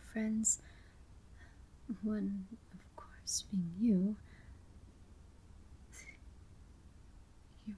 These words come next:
very welcome. It doesn't mean I've had my sh-, fair share of not-so-great friends. I've had to deal with some people before, many people, in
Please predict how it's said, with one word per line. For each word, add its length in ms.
very 300
welcome. 520
It 180
doesn't 300
mean 200
I've 140
had 300
my 160
sh-, 220
fair 200
share 500
of 120
not-so-great 880
friends. 640
I've 500
had 220
to 120
deal 240
with 160
some 260
people 480
before, 520
many 360
people, 400
in 180